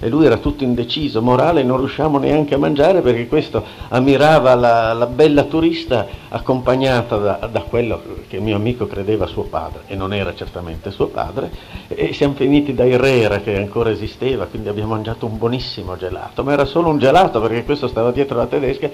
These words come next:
e io invece volevo andare dall'altra parte della Sicilia per raggiungere Lucio Piccolo.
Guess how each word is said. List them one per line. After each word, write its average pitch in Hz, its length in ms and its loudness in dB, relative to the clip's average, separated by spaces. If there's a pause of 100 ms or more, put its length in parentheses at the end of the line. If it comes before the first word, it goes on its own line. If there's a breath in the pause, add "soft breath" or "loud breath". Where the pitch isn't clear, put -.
(160 loud breath)
e - 80 -10
io 117 80 0
invece 117 260 0
volevo 107 320 2
andare 110 320 0
dall'altra 104 380 -2
parte 120 340 0
della 92 140 -2
Sicilia 113 440 -6
per 104 160 -4
raggiungere 98 460 -6
Lucio 98 260 -8
Piccolo. - 400 -14